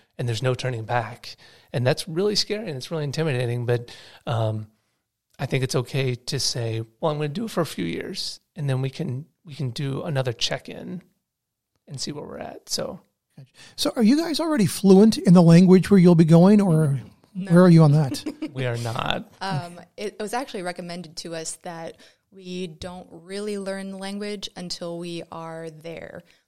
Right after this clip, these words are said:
Speaker 3: Part
Speaker 2: Hmm.
Speaker 3: of this reason is because the language is basically different everywhere you go in,
Speaker 2: Okay.
Speaker 3: in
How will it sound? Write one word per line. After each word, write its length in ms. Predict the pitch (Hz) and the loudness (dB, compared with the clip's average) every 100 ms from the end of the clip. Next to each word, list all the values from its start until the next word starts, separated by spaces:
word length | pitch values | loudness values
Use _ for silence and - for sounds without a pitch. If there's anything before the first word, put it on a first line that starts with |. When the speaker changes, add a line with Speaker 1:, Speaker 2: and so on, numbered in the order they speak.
| _ _ | _ _
Speaker 3:
Part 260 | _ 269 269 | _ -10 -10
Speaker 2:
Hmm. 80 | 220 | -12
Speaker 3:
of 140 | 202 | -14
this 280 | 180 170 - | -12 -10 -12
reason 400 | 170 175 170 170 | -12 -12 -12 -12
is 200 | 165 165 | -12 -14
because 720 | 170 170 - 180 175 170 165 - | -16 -16 -14 -12 -10 -12 -14 -14
the 160 | 175 | -16
language 720 | 170 170 180 254 262 233 - - - | -12 -12 -10 -8 -8 -8 -16 -16 -12
is 520 | 180 175 175 175 - _ _ _ _ _ _ _ 165 | -10 -10 -10 -10 -10 _ _ _ _ _ _ _ _
basically 420 | 185 180 175 185 | -14 -12 -10 -10
different 360 | 170 175 185 185 | -8 -8 -10 -12
everywhere 320 | - 175 175 | -14 -14 -14
you 120 | - 180 | -14 -14
go 360 | - - 185 - | -14 -14 -16 -10
in, 80 | 165 | -6
Speaker 2:
Okay. 260 | 135 131 151 _ _ - | -4 -6 -12 _ _ -18
Speaker 3:
in 320 | 165 170 | -18 -18